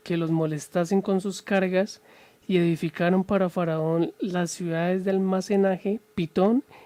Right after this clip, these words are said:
y Ramasés. Pero cuando más los oprimían, tanto más se multiplicaban y crecían,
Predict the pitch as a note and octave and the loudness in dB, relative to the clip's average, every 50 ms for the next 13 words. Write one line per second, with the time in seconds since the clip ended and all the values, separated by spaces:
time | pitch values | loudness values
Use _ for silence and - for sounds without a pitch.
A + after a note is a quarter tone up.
0 | - _ - F3+ E3+ E3+ E3+ E3+ D#3+ D#3 D3+ - F3 D3+ D3 - - - - - | -12 _ 0 2 4 4 4 4 4 4 2 0 -2 -6 -6 -8 -12 -18 -20 -20
1 | _ _ _ _ _ _ - - _ _ - - - _ _ _ _ - E3+ E3 | _ _ _ _ _ _ -20 -20 _ _ -20 -20 -20 _ _ _ _ -4 -2 -2
2 | D#3+ D#3 - - E3+ E3 E3 E3 D#3+ D#3+ D#3+ E3+ F3 F#3+ G3+ G3 A3 G#3+ A3+ G#3+ | -2 -2 -2 0 2 4 4 4 4 4 4 4 4 4 4 2 2 0 0 0
3 | - G#3 - A3+ G3+ F#3+ G3 G3 G3+ G3+ G#3 A3 A3 A3 - _ _ _ - G#3 | 0 0 2 4 4 6 6 6 6 6 6 4 2 2 0 _ _ _ 2 4
4 | G3 G3+ G3 - A3+ G3+ G#3 G#3 G#3+ G3+ - A3+ G#3 G#3 G#3 F#3+ - A3 - - | 4 4 4 2 2 2 4 4 2 2 2 2 4 4 2 2 0 -4 -2 -2
5 | F3 D#3+ - - E3+ F3+ F#3 G3 G3+ G3+ G3 - F3 E3+ D#3 - - F3+ F3 G3 | -4 -4 -2 -2 0 2 4 4 4 2 2 0 -4 -6 -6 -4 -4 0 0 2
6 | G#3+ A3 A#3 | 2 0 -2